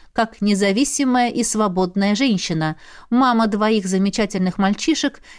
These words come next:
и инженер-архитектор логистической инфраструктуры на планете с уникальными свойствами почвы.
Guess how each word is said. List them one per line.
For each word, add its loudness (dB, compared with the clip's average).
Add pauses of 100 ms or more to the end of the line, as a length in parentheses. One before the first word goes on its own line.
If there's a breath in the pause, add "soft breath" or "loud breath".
и 2
инженер-архитектор 2
логистической 0
инфраструктуры -2
на 0
планете 2
с -4
уникальными 2
свойствами -2
почвы. -2